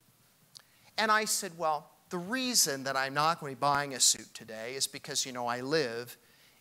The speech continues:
in California and I'm here in Louisiana." And I said, "And also,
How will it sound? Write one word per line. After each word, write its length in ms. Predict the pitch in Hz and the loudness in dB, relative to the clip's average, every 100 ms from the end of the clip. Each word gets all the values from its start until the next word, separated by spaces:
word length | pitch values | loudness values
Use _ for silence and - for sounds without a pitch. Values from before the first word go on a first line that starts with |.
| _ | _
in 140 | 156 165 | -6 0
California 640 | 143 127 - 120 120 135 | 0 0 -4 -8 -6 -4
and 100 | 123 | -4
I'm 100 | 117 | -6
here 220 | 131 143 | -6 -6
in 100 | 139 | -6
Louisiana." 600 | 120 117 110 120 123 131 | -10 -8 -8 -6 -6 -4
And 100 | 135 | -4
I 100 | 139 | -4
said, 240 | 135 147 | -4 -4
"And 280 | 143 139 170 | -6 -6 0
also, 580 | 175 196 - 147 131 | 0 2 4 4 0